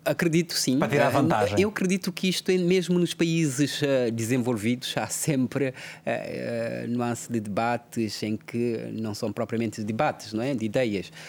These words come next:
Speaker 1: Eh, mas, eh, aquilo que me ressalta a vista é que os candidatos estão a, a expor as suas ideias e estão a ser acompanhados, eh, eh, nas redes sociais e há cabo-verdianos, neste caso, a discutir.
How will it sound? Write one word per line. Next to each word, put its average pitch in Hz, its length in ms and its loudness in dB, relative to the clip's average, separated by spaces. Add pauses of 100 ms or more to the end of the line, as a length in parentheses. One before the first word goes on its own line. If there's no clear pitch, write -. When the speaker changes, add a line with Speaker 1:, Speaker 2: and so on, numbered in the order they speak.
(140)
Speaker 1:
Eh, 123 80 -2
mas, 135 400 2
eh, 160 240 0
aquilo 143 380 0
que - 160 -4
me 120 420 0
ressalta 113 400 -4
a 113 60 -2
vista 135 340 -2
é 160 40 -2
que 147 440 -4
os 113 240 -6
candidatos 117 540 -4
estão 123 420 -4
a, 117 240 -6
a - 20 -2
expor 120 400 -4
as 101 60 -6
suas 110 200 -4
ideias 131 460 2 (280)
e 143 80 2
estão 147 280 -2
a 151 80 0
ser 143 320 -2
acompanhados, 110 1080 -4
eh, 110 40 -2
eh, 104 920 -6 (100)
nas 110 160 -4
redes 120 260 -4
sociais 139 560 0 (300)
e 113 140 0
há 123 240 0
cabo-verdianos, 107 720 -2
neste 95 260 -6
caso, 110 400 -2
a 92 80 -6
discutir. - 640 -4